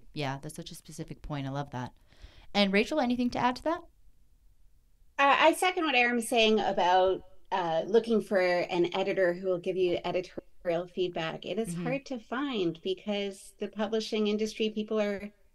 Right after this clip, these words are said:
Speaker 2: overworked and overstretched,
Speaker 1: Right.
Speaker 2: and there's not a lot of s-, space for that feedback. That's always what I've looked for with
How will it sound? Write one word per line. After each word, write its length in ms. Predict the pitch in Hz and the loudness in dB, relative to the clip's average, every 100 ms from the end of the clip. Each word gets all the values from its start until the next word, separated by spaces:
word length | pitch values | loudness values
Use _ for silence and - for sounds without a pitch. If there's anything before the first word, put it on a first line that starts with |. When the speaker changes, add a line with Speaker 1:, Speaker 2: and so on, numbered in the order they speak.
| - | -4
Speaker 2:
overworked 800 | 202 214 214 214 180 - - - | 0 4 4 4 2 -2 -10 -6
and 120 | 165 | -2
overstretched, 920 | 156 190 175 - 220 185 170 - - - | 0 0 -2 0 2 2 0 -6 -10 -6
Speaker 1:
Right. 140 | 185 180 165 | 2 2 2
Speaker 2:
and 220 | 165 165 - | 0 -4 -2
there's 320 | 185 170 170 | -4 -4 -4
not 200 | 190 190 | -4 -2
a 40 | 185 | 0
lot 240 | 180 175 | 2 4
of 240 | 175 165 - | 2 2 -6
s-, 200 | - - - | -18 -18 -10
space 640 | - - 180 180 196 - | -8 -2 0 0 -2 -8
for 200 | - 175 | -6 -2
that 280 | 165 160 - | 0 -2 -4
feedback. 540 | - 180 175 160 160 - | -6 -4 -2 -2 -4 -2
That's 180 | 185 180 - | -4 -2 4
always 300 | 233 247 226 | 6 6 2
what 100 | 214 | 0
I've 200 | 202 202 | 0 -2
looked 220 | 196 - | -6 -6
for 420 | 196 190 180 180 | -2 0 0 -2
with 220 | 170 165 | -4 -6